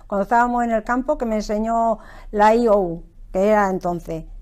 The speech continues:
Después ya a los veinte años así, empecé por correspondencia a hacer cultura general.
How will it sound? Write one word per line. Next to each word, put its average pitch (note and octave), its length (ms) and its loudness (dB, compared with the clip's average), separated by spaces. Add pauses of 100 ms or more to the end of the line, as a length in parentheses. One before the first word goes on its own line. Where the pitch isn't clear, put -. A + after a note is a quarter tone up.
(280)
Después G#3+ 340 -2
ya A#3+ 280 4
a A3+ 40 2
los G#3+ 640 4
veinte A3+ 320 -2
años A3 340 0
así, A3+ 480 -4 (560)
empecé G#3+ 840 -2
por G3+ 160 -2
correspondencia G#3 1040 -2
a F#3 100 -4
hacer G3+ 240 -8
cultura G3 400 -4
general. E3+ 480 -4